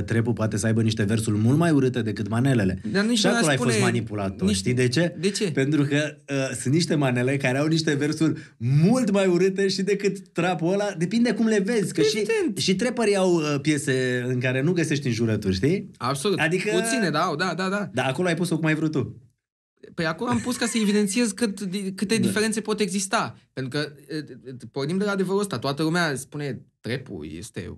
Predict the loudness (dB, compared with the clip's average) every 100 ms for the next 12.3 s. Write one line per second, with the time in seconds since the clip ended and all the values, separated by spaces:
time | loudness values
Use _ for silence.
0 | -18 -20 -18 -10 -8 -8 -4 -2 0 -2
1 | -4 -6 -4 -2 -2 -2 -6 -2 -2 0
2 | 0 0 0 -2 -4 -4 -4 -2 -2 -6
3 | -12 _ -10 -4 -2 -2 0 0 0 2
4 | 2 4 0 0 0 0 2 2 2 2
5 | 0 0 0 0 -2 -2 -2 -4 -2 -2
6 | -2 -2 0 0 0 -2 2 4 4 4
7 | 2 2 2 2 0 2 2 2 2 2
8 | 2 2 0 2 2 2 2 2 0 -2
9 | 0 0 -2 -2 -2 -2 0 0 0 -2
10 | -2 0 0 2 0 0 0 0 0 -2
11 | -2 -2 -2 -2 0 0 -2 -2 -4 -2
12 | 0 2 0